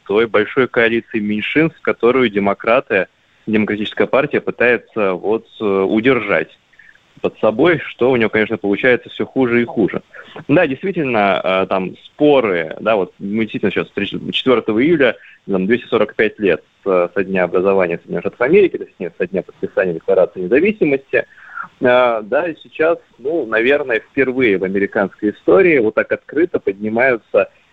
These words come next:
а, вопросы, а, экзистенциальные о том, зачем вообще Америка появилась, хорошее ли это событие, должны ли мы отмечать этот самый, а, праздник День независимости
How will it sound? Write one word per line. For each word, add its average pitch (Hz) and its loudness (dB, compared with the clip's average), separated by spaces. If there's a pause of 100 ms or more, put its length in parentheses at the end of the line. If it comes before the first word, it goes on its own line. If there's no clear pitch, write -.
а, 98 2
вопросы, 135 -2
а, 95 2 (100)
экзистенциальные 104 -4
о 82 -6
том, 92 -6 (280)
зачем 110 0
вообще 185 0
Америка 147 -2
появилась, 113 0
хорошее 104 0
ли 95 0
это 90 -4
событие, 143 0 (260)
должны 113 0
ли 101 0
мы 98 2
отмечать 190 -2
этот 151 0
самый, 139 -2 (640)
а, 127 4
праздник 123 -2
День 120 -4
независимости 110 -2